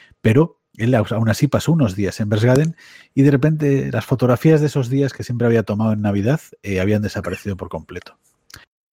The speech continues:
Entonces, eh, él le pregunta al coleccionista y el coleccionista dice, le dice que no, que esas fotografías ya no venían cuando compró los álbums, cosa que le fastidió bastante porque le, le restaban algo de valor a, a esas piezas. Entonces él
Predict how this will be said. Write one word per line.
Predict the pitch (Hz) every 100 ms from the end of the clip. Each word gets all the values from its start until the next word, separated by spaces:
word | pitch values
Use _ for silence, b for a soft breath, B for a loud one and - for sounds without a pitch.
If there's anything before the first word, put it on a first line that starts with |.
| _
Entonces, | - 131 -
eh, | 87 92
él | 127
le | 123
pregunta | 104 113 123
al | 117
coleccionista | 113 120 - 127 170 -
y |
el | 117
coleccionista | 98 - 107 127
dice, | 131 107
le | 104
dice | 123 147
que | 110
no, | 156
que | - - -
esas | 110 123
fotografías | 117 110 - 131
ya | 117
no | 117
venían | 113 104 117 101
cuando | 92 87
compró | 95 90 95
los | 90 -
álbums, | 92 90 - B B B
cosa | - 131
que | 117
le | 104
fastidió | 113 - 117
bastante | 120 - 127 156
porque | 113 95
le, | 95
le | 90
restaban | 92 - 131 127
algo | 107 95
de | 92
valor | 87 95 92 - b b b b b _ _
a, | - 85 82 87 -
a |
esas | 95 104 -
piezas. | 92 87 - - - _ _ -
Entonces | - 120 139
él | 147